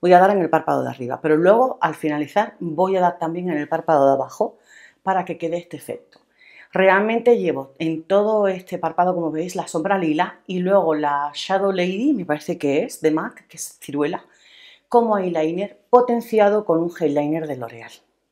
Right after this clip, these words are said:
Bueno, pues voy a coger la sombrita. Ya os digo, se suelta porque no está... es muy sueltecita, ¿vale?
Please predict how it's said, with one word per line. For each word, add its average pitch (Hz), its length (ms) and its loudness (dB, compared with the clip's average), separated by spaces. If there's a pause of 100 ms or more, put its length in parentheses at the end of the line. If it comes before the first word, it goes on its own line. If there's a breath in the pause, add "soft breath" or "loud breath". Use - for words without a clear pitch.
(120)
Bueno, 131 320 -6
pues 131 260 -12
voy 170 200 4
a 160 80 4
coger 147 320 -8
la 131 100 -6
sombrita. 196 760 0 (3000)
Ya 160 220 6
os 160 100 0
digo, 131 300 -2
se - 200 -10
suelta 165 680 2
porque 147 240 -2
no 143 80 0
está... 143 580 2 (640 soft breath)
es 160 160 -8
muy 175 140 4
sueltecita, 170 840 0 (1080)
¿vale? 135 480 0